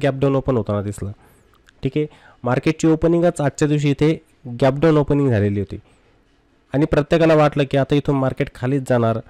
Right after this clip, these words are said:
अ, ते रिकव्हर होऊ शकत नाही. पण नंतर मार्केटने रिकव्हर होण्याचा प्रयत्न पण केलेला होता. जवळजवळ बावीस हजार चारशेच्या वरती मार्केट गेलेलं पण होतं, पण मार्केटमध्ये पुन्हा सेलिंग आली, ठीक आहे ना. मार्केट पुन्हा खाली आलेलं होतं. त्याच्या अगोदरचं पण एक ट्रेडिंग सेशन झालं,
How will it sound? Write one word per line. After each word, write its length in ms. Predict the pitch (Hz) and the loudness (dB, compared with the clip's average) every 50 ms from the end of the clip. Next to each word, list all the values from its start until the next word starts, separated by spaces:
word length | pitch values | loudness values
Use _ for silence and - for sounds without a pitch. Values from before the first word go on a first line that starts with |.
| - _ _ _ _ _ _ | -20 _ _ _ _ _ _
अ, 200 | - 110 110 113 113 - | -2 0 2 2 2 2
ते 100 | 131 131 | 4 4
रिकव्हर 300 | 127 135 - 147 143 139 | 4 4 4 4 4 4
होऊ 160 | 131 127 147 156 | 4 4 2 2
शकत 360 | - 131 117 - 113 - - | 0 -2 -2 -2 -4 -4 -4
नाही. 200 | 113 110 110 - - _ _ _ _ _ _ _ _ - _ _ | -4 -4 -6 -8 -12 _ _ _ _ _ _ _ _ -20 _ _
पण 120 | - 151 160 | 0 2 4
नंतर 300 | 180 180 185 196 190 185 | 4 4 2 2 2 2
मार्केटने 560 | 180 175 175 - - 175 - 175 180 175 156 | 2 2 2 0 -2 -2 0 2 2 2 2
रिकव्हर 280 | 151 - - 165 160 | 0 2 4 4 4
होण्याचा 300 | 147 127 127 135 - 147 | 4 4 2 2 0 -2
प्रयत्न 300 | 139 - 147 143 - 131 | -2 0 0 0 0 0
पण 180 | 127 - 120 117 | 0 0 -2 -2
केलेला 300 | - 104 101 101 101 98 | -2 -2 -2 -2 -2 -2
होता. 180 | 92 - 95 - - - - 117 - | -2 -4 -6 -10 -12 -14 -10 -4 0
जवळजवळ 360 | 123 131 139 131 147 143 139 | 2 2 2 2 2 2 2
बावीस 320 | 131 123 123 135 139 143 | 2 2 2 2 2 0
हजार 260 | - - - 135 127 123 | -4 -4 -4 -4 -2 0
चारशेच्या 440 | 131 135 139 143 147 139 127 135 | 0 0 0 0 0 -2 0 0
वरती 240 | 135 139 127 - 143 | 0 0 -2 -2 -2
मार्केट 300 | 135 135 135 135 - 143 | 0 0 -2 -2 -4 -4
गेलेलं 360 | 135 123 139 139 147 139 143 | -2 0 2 2 2 2 2
पण 180 | 139 - 139 123 | 2 0 0 0
होतं, 220 | 98 - 120 127 151 - - - - - _ _ _ _ _ - | 0 -2 -4 -4 -6 -8 -16 -20 -20 -20 _ _ _ _ _ -2
पण 100 | 127 135 | 0 0
मार्केटमध्ये 540 | 143 139 139 - - 151 151 151 143 151 | 2 0 0 -2 -2 -2 -2 0 0 0
पुन्हा 260 | 147 - 156 156 160 156 | 0 0 0 0 0 0
सेलिंग 340 | - - 151 151 151 139 | -2 0 0 2 2 4
आली, 180 | 120 104 95 92 92 - - - _ _ _ _ _ _ _ _ _ - | 2 2 0 -2 -6 -8 -14 -20 _ _ _ _ _ _ _ _ _ -14
ठीक 100 | 139 - 170 | -6 -2 -2
आहे 40 | 156 | 0
ना. 60 | 147 | 0
मार्केट 300 | 135 135 139 - 147 - - | 0 0 0 -2 -4 -4 -2
पुन्हा 200 | 151 147 160 160 | -2 0 0 0
खाली 200 | - 147 135 131 | -2 0 0 2
आलेलं 240 | 123 110 110 104 101 | 2 0 0 0 -2
होतं. 160 | 95 - - 98 - - - - - - - _ - | -2 -4 -6 -10 -14 -16 -20 -20 -20 -20 -10 _ -2
त्याच्या 240 | 131 - 156 147 | 0 2 2 4
अगोदरचं 400 | 151 160 170 170 170 170 - 175 | 4 4 4 2 2 0 0 0
पण 160 | - - 170 170 | 0 2 2 2
एक 100 | 165 - - | 2 0 -2
ट्रेडिंग 220 | 156 151 165 165 | 0 0 2 2
सेशन 280 | 156 - 139 131 143 135 | 2 0 0 0 2 2
झालं, 260 | 123 120 117 123 | 2 4 2 2